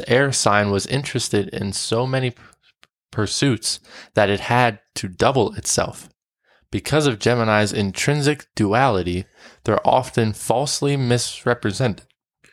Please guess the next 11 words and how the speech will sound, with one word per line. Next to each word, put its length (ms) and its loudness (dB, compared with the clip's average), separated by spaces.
as 240 -6
two-faced. 680 -4
In 80 -4
reality, 600 2
however, 500 0
Gemini 460 2
rarely 480 2
has 680 -2
a 120 -4
hidden 380 0
agenda. 500 -2